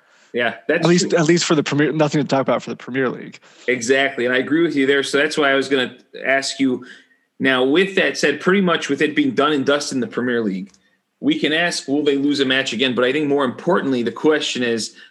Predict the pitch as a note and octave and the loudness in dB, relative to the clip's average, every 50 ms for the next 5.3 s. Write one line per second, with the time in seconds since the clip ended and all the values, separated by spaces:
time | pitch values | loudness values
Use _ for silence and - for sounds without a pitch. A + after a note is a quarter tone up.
0 | _ _ _ - - D3+ D3 D3+ D3+ E3 D#3 C3+ - - - - G3+ A3+ A3 A3+ | _ _ _ -8 -6 -2 -2 0 0 0 0 -2 -4 -4 0 2 2 2 2 2
1 | E3 D3 C#3 C#3 - - - - - _ _ _ _ _ _ - D3+ D#3 D3 D3+ | 2 0 0 0 -4 -8 -8 -10 -14 _ _ _ _ _ _ -2 0 0 0 0
2 | - - F3+ F3 E3 - E3 D3 C3 - - D#3 F#3 F3 D3 B2+ C#3 D#3+ D3 B2+ | 0 0 0 0 0 0 0 0 0 0 0 0 0 0 0 -2 0 0 0 0
3 | C3+ C#3+ D3 D#3+ G3 G3+ A3 E3 D3+ - - E3+ D#3 C#3+ G#2 A2 G#2+ A2 - - | 2 2 4 4 4 4 2 0 0 -2 0 0 0 2 0 0 -2 -2 -6 -12
4 | _ _ _ _ B2+ B2+ B2+ - - - F3 F3+ F#3+ F3+ - - F3 D#3+ C#3 A#2+ | _ _ _ _ -6 -6 -4 -4 -2 0 2 2 2 0 0 0 0 0 0 -2
5 | A2 G#2 - - - - | -2 -4 -6 -8 -8 -10